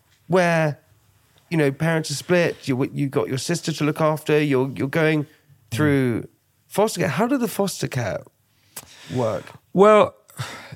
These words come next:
Speaker 2: it's, it's a tough one to talk about, really. Um,
Speaker 1: If you don't feel
Speaker 2: no,
Speaker 1: comfortable
Speaker 2: no,
Speaker 1: talking about it.
Speaker 2: no, it's, it, it's, it's fine. I just have to, I have to tread carefully just 'cause I've, I've, I've talked a lot about it in the past, and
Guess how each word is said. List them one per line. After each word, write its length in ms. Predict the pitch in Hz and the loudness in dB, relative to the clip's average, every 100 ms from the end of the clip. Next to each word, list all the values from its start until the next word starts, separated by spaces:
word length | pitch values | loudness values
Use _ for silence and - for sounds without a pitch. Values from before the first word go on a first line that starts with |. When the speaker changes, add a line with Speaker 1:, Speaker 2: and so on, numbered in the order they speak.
| - | -6
Speaker 2:
it's, 160 | 180 - | -6 -2
it's 160 | 180 151 | -4 -2
a 40 | |
tough 240 | 185 226 220 | 0 0 2
one 140 | 226 | 0
to 80 | 190 | 0
talk 260 | - 170 160 | 2 2 4
about, 200 | 147 120 | 4 4
really. 460 | 123 113 101 95 | 0 0 -2 -4
Um, 460 | 113 117 117 117 110 - | -4 -4 -2 -4 -6 -10
Speaker 1:
If 100 | - | -4
you 60 | 202 | 2
don't 200 | 254 277 | 2 2
feel 140 | 247 | 2
Speaker 2:
no, 60 | 156 | 4
Speaker 1:
comfortable 260 | 190 208 190 | 6 6 6
Speaker 2:
no, 180 | 202 | 6
Speaker 1:
talking 160 | 202 170 | 6 4
about 240 | 131 117 | 2 2
it. 20 | 104 | 2
Speaker 2:
no, 120 | 220 | 4
it's, 160 | 190 - | 2 2
it, 160 | 160 151 | 0 2
it's, 240 | 160 - | 2 2
it's 200 | - 160 | 0 0
fine. 340 | - 180 175 139 | 4 6 6 6
I 80 | |
just 180 | 127 151 | 2 2
have 160 | 165 156 | 2 4
to, 200 | 147 127 | 2 4
I 60 | 139 | 4
have 140 | 151 | 2
to 80 | 160 | 0
tread 260 | - 147 117 | 2 2 4
carefully 460 | 131 131 123 113 | 2 2 2 0
just 160 | 104 - | 0 0
'cause 100 | 113 | 0
I've, 180 | 113 101 | 0 0
I've, 140 | 113 104 _ _ - | -4 -4 _ _ -4
I've 160 | 113 | -4
talked 260 | - 135 120 | 4 4 4
a 40 | 123 | 2
lot 100 | 113 | 2
about 200 | 113 110 | 2 2
it 60 | |
in 80 | 101 | 0
the 60 | 101 | 0
past, 440 | - 110 95 - | 2 0 0 -2
and 240 | 98 92 | -2 -2